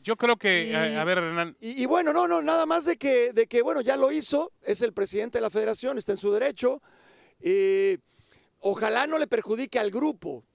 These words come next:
Speaker 2: Mm, ojalá que no, ojalá que no.
Speaker 1: Sí, yo, yo creo que el, eh, los federativos, y estoy con Paco también, a mí el, el mensaje me parece claro, pero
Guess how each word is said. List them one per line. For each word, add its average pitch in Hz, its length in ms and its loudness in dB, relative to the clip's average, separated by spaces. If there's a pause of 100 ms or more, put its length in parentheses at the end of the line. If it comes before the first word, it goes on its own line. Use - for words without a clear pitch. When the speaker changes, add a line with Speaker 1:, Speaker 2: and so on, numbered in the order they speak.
(160)
Speaker 2:
Mm, 254 920 -16
ojalá 240 340 0
que 262 120 2
no, 170 280 -4
ojalá 208 420 0
que 220 140 0
no. 147 180 -12 (1040)
Speaker 1:
Sí, 202 420 -2
yo, 226 220 4
yo 220 180 -2
creo 262 180 2
que 233 140 2
el, 214 480 -4
eh, 165 160 -6
los 165 180 0
federativos, 185 640 0 (420)
y 180 80 -6
estoy 214 180 -2
con 208 180 0
Paco 175 260 0
también, 147 540 -4
a 160 60 -8
mí 185 60 -2
el, 214 240 -6
el 175 120 -4
mensaje 165 360 -2
me 180 100 2
parece 175 340 0
claro, 180 360 2
pero 170 340 2